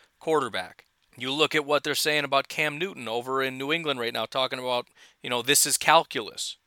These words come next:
It is such a cerebral system, and, and Tom Brady was a professor.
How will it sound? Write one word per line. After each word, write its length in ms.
It 140
is 140
such 800
a 140
cerebral 720
system, 600
and, 300
and 240
Tom 280
Brady 320
was 240
a 120
professor. 640